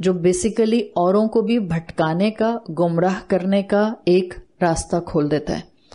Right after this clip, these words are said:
ये वो लोग होते हैं जो औरों को भी अल्लाह की दी हुई हिदायत से,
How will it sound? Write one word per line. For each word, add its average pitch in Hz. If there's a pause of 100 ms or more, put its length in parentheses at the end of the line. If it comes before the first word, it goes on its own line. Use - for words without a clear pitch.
(120)
ये 185
वो 196
लोग 208
होते 196
हैं 220
जो 202
औरों 180
को 196
भी 202 (360)
अल्लाह 196
की 226
दी 180
हुई 202
हिदायत 170
से, 170